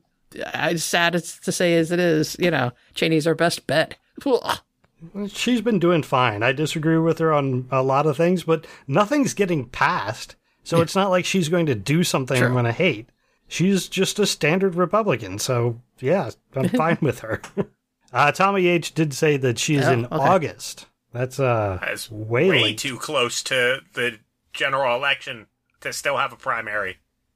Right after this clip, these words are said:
Speaker 3: I mean, it's totally, I understand that that's true. I just,
Speaker 1: Yeah.
Speaker 3: hey, I just found out that I'm,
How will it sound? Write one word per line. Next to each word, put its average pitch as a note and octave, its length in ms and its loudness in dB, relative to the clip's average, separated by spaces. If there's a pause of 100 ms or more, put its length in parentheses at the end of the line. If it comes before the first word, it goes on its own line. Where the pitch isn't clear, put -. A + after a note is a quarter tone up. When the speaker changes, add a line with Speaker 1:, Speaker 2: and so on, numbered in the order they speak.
Speaker 3:
I D#3+ 60 0
mean, E3 160 2
it's C3+ 100 -2
totally, F#3+ 480 -4
I D#3 160 2
understand D#3+ 540 -2
that B2+ 80 -8
that's C3 240 -2
true. D3 500 -6 (300)
I C3+ 80 -2
just, - 400 -4 (160)
Speaker 1:
Yeah. C#3 260 0 (220)
Speaker 3:
hey, F#3+ 300 2
I B2 80 4
just D3+ 200 -6
found D#3+ 260 2
out D#3+ 200 2
that D3 120 -4
I'm, C#3 220 -4